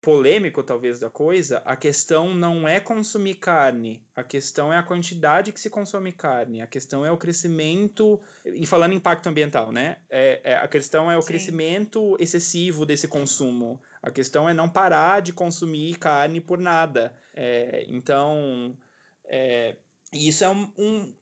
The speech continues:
Speaker 1: uma mudança de comportamental absurda que tem que ser enxergada, é, é, tem que ser internalizada em muitos lugares diferentes.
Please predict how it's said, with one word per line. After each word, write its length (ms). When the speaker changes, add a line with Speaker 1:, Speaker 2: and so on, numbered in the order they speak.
Speaker 1:
uma 140
mudança 360
de 120
comportamental 1200
absurda 720
que 360
tem 260
que 80
ser 100
enxergada, 1040
é, 640
é, 200
tem 200
que 80
ser 100
internalizada 1200
em 100
muitos 600
lugares 500
diferentes. 720